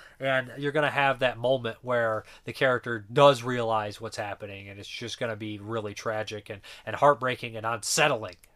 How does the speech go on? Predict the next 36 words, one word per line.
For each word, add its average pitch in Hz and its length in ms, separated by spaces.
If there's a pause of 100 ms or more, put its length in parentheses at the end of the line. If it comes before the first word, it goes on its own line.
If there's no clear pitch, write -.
(100)
for 131 160
the 117 60
most 107 260
part. 110 240
But 147 200 (300)
you're 143 220
always 151 380
rooting 143 300
for, 107 240 (180)
for, 113 320
uh, 101 240 (240)
Glenn 120 200
Maynard's 104 340
character. 107 480
I, 117 300
I - 20
don't 120 200
know 127 60
how 117 120
to 107 240
go 113 140
about 113 300
that, 107 120
you 110 100
know 117 140
what 117 80
I 117 80
mean? 120 260 (220)
Just - 280
kind 139 180
of 127 100
a, 123 220
a 123 80
character 127 440
that 117 220
you, 107 240